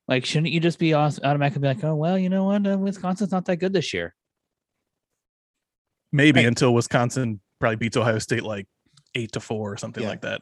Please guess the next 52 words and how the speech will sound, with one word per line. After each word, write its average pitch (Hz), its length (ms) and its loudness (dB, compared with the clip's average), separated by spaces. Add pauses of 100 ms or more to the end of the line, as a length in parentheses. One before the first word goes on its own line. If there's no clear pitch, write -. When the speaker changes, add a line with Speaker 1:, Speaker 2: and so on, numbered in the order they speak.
(140)
Speaker 2:
uh, 110 180 -6
Speaker 3:
That's 175 140 0
the 165 60 2
Speaker 2:
in, - 40 -6
in - 20 -10
Speaker 3:
thing. 120 220 2
Speaker 2:
October. 110 220 -6
Speaker 1:
Then 135 140 0
Ohio 175 280 2
State's 185 240 0
just 127 140 -4
not 131 140 0 (100)
that - 120 -12
good - 260 -12
this - 240 -6
year. 139 100 -6
<laughs> 151 80 -2 (380)
Speaker 3:
It's 160 200 0
a 165 60 4
big 170 340 4
win 160 340 2
when 147 120 2
they 139 120 2
need 143 160 2
it 143 100 2
to 151 60 -2
be 139 160 2
a 135 60 2
big 127 240 0
win. 131 240 0
And 123 120 -2
then 120 140 -2
as 110 140 -6
soon 131 180 -6
as 113 80 -6
that 120 160 -4
team 123 220 -8
ends 117 160 -6
up 110 120 -4
being 113 200 -4
not 107 240 -4
good, 110 120 -2
it 104 120 -6
doesn't 107 240 -8
matter. 98 240 -6
We're 107 60 -4
not 135 180 2
gonna 127 180 -2
rethink 117 480 -2
how 113 160 -4
we 107 240 -6
viewed 107 300 -4